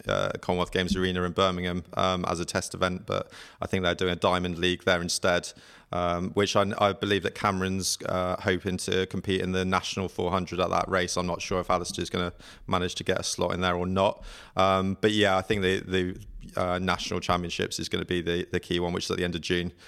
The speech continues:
Uh, so I think we should see all five of them at that, um, which will be, which will be quite nice, and,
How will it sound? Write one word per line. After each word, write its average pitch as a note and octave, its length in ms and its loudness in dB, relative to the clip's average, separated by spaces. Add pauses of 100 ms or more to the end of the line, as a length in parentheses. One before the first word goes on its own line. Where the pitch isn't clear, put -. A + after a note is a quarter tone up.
(260)
Uh, E2+ 140 2
so F#2 140 2
I F2+ 40 6
think A2 180 -2
we G#2 80 2
should C3 240 0
see A#2 120 2
all G#2 140 2
five A2 320 2
of F2 60 -6
them E2+ 140 0
at - 100 -2
that, G2+ 220 2 (140)
um, F#2 540 -2
which F#2+ 240 -2
will F#2+ 120 0
be, F#2 300 0
which F#2+ 260 -4
will - 40 -20
be F#2+ 80 0
quite F#2 240 2
nice, F#2 320 0
and, F2 220 -2